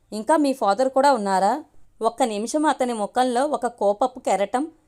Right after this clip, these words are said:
మెరిసి మాయమవ్వడం చూశాను. ఎస్, మొదటిసారి కోడి మెడ తిప్పినప్పుడు విలవిల్లాడిన బాధ లాంటి ఆ ఫీలింగ్ నాకు వచ్చింది. "అవునండి, మా తాతగారికి తొంభై సంవత్సరాలు," రమణ చెప్పాడు. "సరే,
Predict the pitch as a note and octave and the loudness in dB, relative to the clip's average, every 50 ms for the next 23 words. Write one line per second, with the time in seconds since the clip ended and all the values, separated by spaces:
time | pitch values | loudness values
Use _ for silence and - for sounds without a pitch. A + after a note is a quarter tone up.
0 | _ _ - G3+ G#3 G#3 C4 C4 - D4+ B3+ G3+ F#3+ G3+ A3+ B3 A#3+ A#3 A3 G3+ | _ _ -6 -4 -2 -2 -2 -2 -2 -2 -2 0 0 0 0 0 -2 -2 0 0
1 | G#3+ A#3 C#4 C#4+ C#4+ - G#3+ G3 - G#3+ F#3+ F#3 F#3+ F3+ F3+ _ _ _ _ _ | 0 0 -2 -4 -4 -8 -8 -4 -2 -2 -2 -2 -4 -8 -10 _ _ _ _ _
2 | _ - - A3 A3+ G#3+ - - _ _ _ _ - G3 G3+ G3+ B3+ B3+ - - | _ -6 -4 -4 -4 -4 -6 -16 _ _ _ _ -4 -2 0 0 0 -2 0 2
3 | D4+ B3+ B3 D4 C#4+ - - G#3+ G#3 A3 A#3+ C4+ C4 B3 B3 B3 - G#3 - - | 2 4 2 2 -2 -2 -2 0 2 2 2 2 0 0 -2 -4 -6 -10 -6 -6
4 | A3+ A3+ G#3+ - - A3+ A#3 B3 G3+ G3 G3 G3+ G#3+ A#3+ B3 A#3+ A#3 A3 A3 A3+ | -4 -4 -4 -4 -2 -2 -2 -2 0 -2 -2 -2 -2 -2 0 2 2 2 2 -2
5 | A#3 G3+ F#3+ F#3+ F#3 F#3+ F#3+ A#3 A#3 A3 G3+ F#3+ F3+ B3 C4 B3+ G#3+ G3+ - - | -4 0 2 2 2 2 2 2 0 0 0 0 -2 0 2 2 2 0 -2 -6
6 | G3+ G#3 A#3+ B3+ A#3+ G#3+ G3+ - C#4 A#3 G3+ F#3 - - G#3 F#3+ F#3 F#3+ F#3 F3 | -6 -4 -4 -2 -2 -2 -2 -2 -2 -2 -2 -2 -2 -6 -10 -8 -8 -8 -8 -8
7 | F3+ _ _ _ _ _ _ _ - F#3+ G3 G#3 A#3 A#3+ A3+ G#3 G3 F#3+ F#3 - | -10 _ _ _ _ _ _ _ -2 0 0 2 0 -2 -2 -2 -4 -4 -6 -8
8 | _ _ - - - - G#3+ A3+ A#3 A#3 A#3 G3 G3+ - C4+ C#4+ C#4+ C4+ B3+ B3+ | _ _ -20 -20 -12 -4 -2 -2 -2 -2 -2 -2 -2 -2 2 2 2 2 2 -2
9 | D4 D4+ - C4+ G#3+ G#3 G#3+ A3+ A3 - A3 F#3+ G3 - - G#3+ G#3 F#3+ F3+ F3 | -6 -4 -2 -2 -4 -2 -4 -6 -2 0 0 0 0 -2 0 2 2 2 2 0
10 | F3+ - _ _ _ _ _ - G3+ G3+ G#3 A#3+ C4 - B3 G3 - - G3+ F#3+ | -4 -8 _ _ _ _ _ -2 -2 -2 0 -2 -2 -2 -4 -6 -2 0 0 0
11 | F3+ F3 E3+ _ _ _ _ _ _ - - A#3 G#3 G3 F#3+ - | 0 -2 -6 _ _ _ _ _ _ -8 -2 0 2 2 2 0